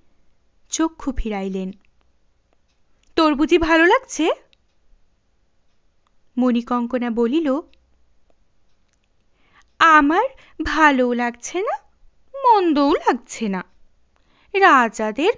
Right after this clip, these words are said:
অনেকগুলো রানী তো থাকেই, এক রাজার এক রানী কখনো শুনিনি।" বিন্দুদমালা কহিলেন, "আমি শুনেছি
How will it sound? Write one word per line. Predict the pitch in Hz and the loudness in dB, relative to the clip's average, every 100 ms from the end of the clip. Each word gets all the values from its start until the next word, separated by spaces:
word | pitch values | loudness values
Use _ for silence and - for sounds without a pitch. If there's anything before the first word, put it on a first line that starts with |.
| - _ _ | -6 _ _
অনেকগুলো | 381 403 403 403 392 403 403 | 4 4 4 0 2 4 4
রানী | 392 392 | 2 2
তো | 403 427 | -2 -4
থাকেই, | - 587 571 277 190 - _ _ _ _ _ _ _ _ - | -2 -4 0 -2 -4 -12 _ _ _ _ _ _ _ _ 2
এক | 285 269 262 | 4 4 0
রাজার | 277 302 294 381 403 _ _ _ - | -4 -2 0 -2 -2 _ _ _ 0
এক | 349 349 | 2 2
রানী | 359 349 359 539 | 0 0 -2 2
কখনো | 539 480 440 320 262 | 6 6 4 2 0
শুনিনি।" | 226 240 214 196 190 - _ _ _ _ _ _ _ _ _ _ _ _ _ _ _ _ _ - | -2 -6 -6 -8 -10 -16 _ _ _ _ _ _ _ _ _ _ _ _ _ _ _ _ _ -8
বিন্দুদমালা | 233 247 226 226 233 240 240 | -4 -4 -4 -4 -4 -6 -6
কহিলেন, | 254 247 349 392 262 359 _ _ _ _ _ _ _ _ _ _ _ _ - | -6 -4 -2 -4 -4 -8 _ _ _ _ _ _ _ _ _ _ _ _ 2
"আমি | 269 302 349 | 4 4 0
শুনেছি | 381 - 254 208 - - | -4 -4 -4 -4 -10 -16